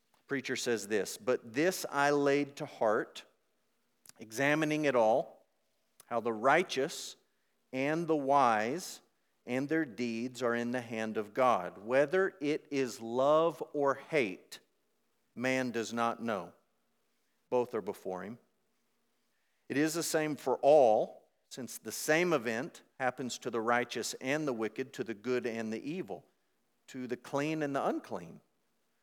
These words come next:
to him who sacrifices and him who does not sacrifice. As the good one is, so is the sinner,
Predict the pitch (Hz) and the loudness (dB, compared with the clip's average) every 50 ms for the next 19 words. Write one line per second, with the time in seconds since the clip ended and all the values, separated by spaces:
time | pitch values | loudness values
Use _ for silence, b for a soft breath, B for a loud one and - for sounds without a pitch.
0 | _ _ _ _ _ - 110 131 143 147 143 127 - - 156 170 202 196 - 113 | _ _ _ _ _ -12 -10 -8 -8 -6 -6 -8 -4 0 2 2 2 2 -2 -6
1 | - 110 107 110 110 - 151 135 - 123 117 113 123 131 131 131 131 127 123 _ | -4 -2 -2 -2 -2 -6 -10 -8 -8 -8 -8 -8 -8 -8 -8 -8 -10 -12 -14 _
2 | _ - 135 131 123 135 123 117 123 123 - - - 151 180 - - 120 - - | _ -14 -12 -8 -6 -6 -4 -2 -2 -4 -4 -2 -2 -2 -2 -2 -4 -8 -10 -10
3 | - - - - - - - _ _ _ _ _ _ _ _ _ _ _ _ _ | -20 -20 -20 -20 -20 -20 -20 _ _ _ _ _ _ _ _ _ _ _ _ _
4 | _ _ - 110 104 107 117 104 110 147 175 175 165 139 127 113 107 104 110 135 | _ _ -14 -12 -10 -10 -8 -2 0 2 2 2 2 0 0 0 0 -2 -2 -2
5 | 170 - - - - _ _ _ _ _ _ _ - - 131 127 127 120 104 - | -4 -6 -8 -12 -12 _ _ _ _ _ _ _ -12 -8 -6 -4 -4 -4 -4 -6
6 | 104 98 - - 156 156 135 107 113 165 | -8 -8 -4 -2 0 0 2 0 -2 -4